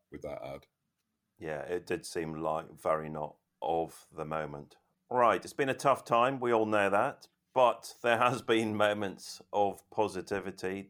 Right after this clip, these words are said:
Speaker 2: for sure. For you, what's the most positive moment during the pandemic?
Speaker 1: Yeah, I think for me, the development, speed, scale,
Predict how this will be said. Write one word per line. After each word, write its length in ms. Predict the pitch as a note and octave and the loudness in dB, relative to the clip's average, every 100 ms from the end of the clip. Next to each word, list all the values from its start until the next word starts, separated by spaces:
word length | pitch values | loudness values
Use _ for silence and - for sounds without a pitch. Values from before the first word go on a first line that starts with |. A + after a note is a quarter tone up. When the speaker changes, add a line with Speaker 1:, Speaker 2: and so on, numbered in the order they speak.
| _ - | _ -12
Speaker 2:
for 120 | - | -8
sure. 560 | F2+ - G#2 F2+ E2 F#2+ _ | -8 -6 -4 0 0 -2 _
For 120 | - C3 | -12 -2
you, 300 | D3+ B2+ G2+ | 4 4 4
what's 220 | B2+ G#2+ | 2 -2
the 60 | |
most 240 | A2 G2+ - | -4 -4 -4
positive 420 | - F2+ F2+ D2+ | -8 -6 -6 -8
moment 380 | D2+ D#2 D2 D2+ | -8 -8 -10 -14
during 180 | - D2+ | -16 -16
the 60 | |
pandemic? 480 | - D#2 D2+ D2+ D2 _ _ | -14 -14 -12 -14 -16 _ _
Speaker 1:
Yeah, 160 | C3+ C#3 | -2 0
I 40 | |
think 300 | C3 E3 - | 0 -4 -6
for 120 | - A2 | -4 0
me, 320 | A2 G2 F#2 | 0 0 -4
the 120 | - G2 | -8 -8
development, 760 | G2+ G#2 G#2 F#2+ F#2 F#2 F#2 _ - | 0 4 4 2 -4 -4 -8 _ -8
speed, 720 | - - G2 F#2+ F#2+ F2+ E2+ _ _ | -6 -4 -4 -4 -4 -6 -10 _ _
scale, 720 | - - F#2+ F#2 F2+ F2+ F2 | -6 -4 0 2 2 0 -4